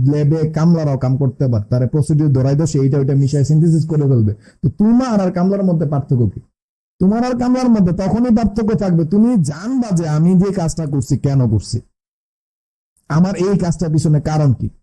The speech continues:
আমি একটা জিনিস মিশাইছি, এটা কেন মিশাইছি, এইটা কি করতে পারে, এটা যখন তুমি জানতে পারবা তখনই তুমি রিসার্চার হবা,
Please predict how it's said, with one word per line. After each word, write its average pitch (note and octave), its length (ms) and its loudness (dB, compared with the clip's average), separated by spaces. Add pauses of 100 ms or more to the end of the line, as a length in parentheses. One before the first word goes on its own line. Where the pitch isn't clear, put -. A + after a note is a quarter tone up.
(220)
আমি E3+ 180 2
একটা F#3 180 0
জিনিস F#3 260 2
মিশাইছি, D#3+ 560 0 (240)
এটা E3 140 -2
কেন G3+ 380 -2
মিশাইছি, C3 520 0
এইটা F#3+ 460 2
কি A#3 260 -2
করতে G#3+ 340 -4
পারে, A#2+ 260 0 (220)
এটা F3 160 2
যখন F3 200 4
তুমি F3 220 4
জানতে D3+ 360 0
পারবা C#3 280 2
তখনই F3+ 380 2
তুমি E3+ 200 4
রিসার্চার C3 500 -2
হবা, G#2+ 200 -4